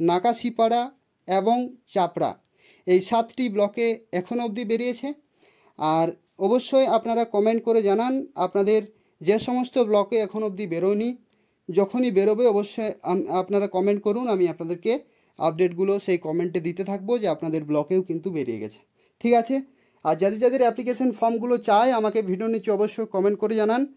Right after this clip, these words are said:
যে আপনি কোন ব্লকের বাসিন্দা, আমি আপনাদেরকে কিন্তু অ্যাপ্লিকেশন ফর্মটি সেখানে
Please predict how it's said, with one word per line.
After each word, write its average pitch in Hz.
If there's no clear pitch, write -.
যে 175
আপনি 214
কোন 226
ব্লকের 196
বাসিন্দা, 220
আমি 175
আপনাদেরকে 180
কিন্তু 190
অ্যাপ্লিকেশন 175
ফর্মটি 160
সেখানে 185